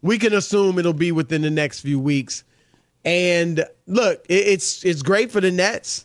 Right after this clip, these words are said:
It's great for the N B A. It's great for Kyrie. I'm happy to see him back as a guy that loves basketball, love his game. Uh, I, I'm glad he's able to play. But I gotta see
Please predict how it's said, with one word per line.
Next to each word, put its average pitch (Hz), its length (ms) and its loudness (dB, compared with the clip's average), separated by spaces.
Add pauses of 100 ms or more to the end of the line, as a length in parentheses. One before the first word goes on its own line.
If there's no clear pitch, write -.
It's 156 140 -2
great 180 240 0
for 180 80 -4
the 175 80 2
N 175 100 0
B 170 140 0
A. 180 140 2
It's 147 100 -2
great 160 240 -2
for 156 80 -6
Kyrie. 160 520 0
I'm 151 140 0
happy 165 360 -2
to 160 100 0
see 165 180 -2
him 160 120 0
back 151 260 -2
as 139 120 -2
a 139 40 -4
guy 151 400 -2 (540)
that 147 200 0
loves 165 320 2
basketball, 156 760 0
love 151 240 0
his 131 180 -4
game. 165 560 -2 (520)
Uh, 143 280 0
I, 143 180 -2
I'm 151 300 -2
glad 165 420 0
he's 165 240 -2
able 156 300 0
to 139 100 -2
play. 160 560 -2 (920)
But 180 360 0
I 196 140 2
gotta 202 300 0
see 170 760 -4